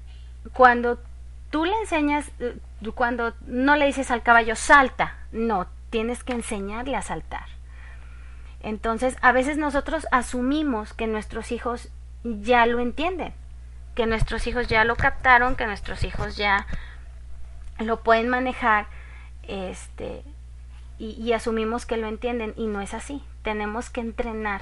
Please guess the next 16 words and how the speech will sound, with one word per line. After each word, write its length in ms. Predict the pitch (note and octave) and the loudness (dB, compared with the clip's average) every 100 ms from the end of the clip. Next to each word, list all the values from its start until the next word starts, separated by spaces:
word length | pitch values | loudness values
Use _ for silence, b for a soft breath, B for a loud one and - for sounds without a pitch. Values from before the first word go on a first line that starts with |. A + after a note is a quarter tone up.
| - | -8
tenemos 480 | - G#3 G#3 G#3+ A3+ | -8 -6 -6 -6 -8
que 120 | - | -8
enseñar 640 | A3+ A3 A#3 A3+ A3 A3+ A3 - - | -8 -6 -6 -4 -4 -4 -6 -10 -8
a 140 | - | -6
obedecer. 480 | F#3 E3+ - - - - - B B B B B B - | -4 -6 -6 -12 -14 -14 -14 B B B B B B -12
Incluso, 560 | G#3+ G#3 G#3+ G3+ G3+ A#3 | -10 -8 -6 -6 -4 -4
este, 720 | G#3+ F#3+ - - F3+ F3 G3 - - - - - b b b b b b - - - - | -4 -8 -10 -10 -10 -10 -14 -16 -16 -16 -16 -16 b b b b b b -16 -16 -12 -6
pues, 300 | G3+ F#3 - - - - - A3 | -6 -6 -12 -16 -16 -14 -10 -6
Yeshua 520 | G#3 G3+ - D#4+ - | -4 -4 -6 -4 -2
aprendió 500 | - - G3 F3+ F#3+ | -2 -4 -8 -8 -6
obediencia, 680 | F#3+ F3+ F3+ F#3 E3+ - - - - B B B B | -6 -6 -6 -6 -6 -8 -8 -10 -12 B B B B
¿no? 320 | F#3+ F#3+ B3+ - - | -8 -8 -8 -12 -8
Porque 300 | F#3+ F#3 G3+ | -8 -6 -8
fue 140 | F#3+ G3 | -6 -4
un 160 | G3 | -4
niño, 340 | A3 A#3+ G#3 | 0 0 0